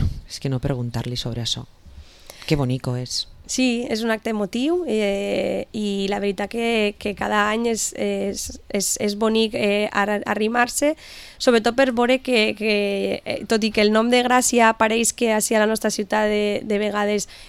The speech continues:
Speaker 2: com a que està un poc,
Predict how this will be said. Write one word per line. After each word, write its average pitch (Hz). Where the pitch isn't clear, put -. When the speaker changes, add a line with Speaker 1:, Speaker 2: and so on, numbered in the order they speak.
Speaker 2:
com 214
a 202
que 202
està 208
un 208
poc, 202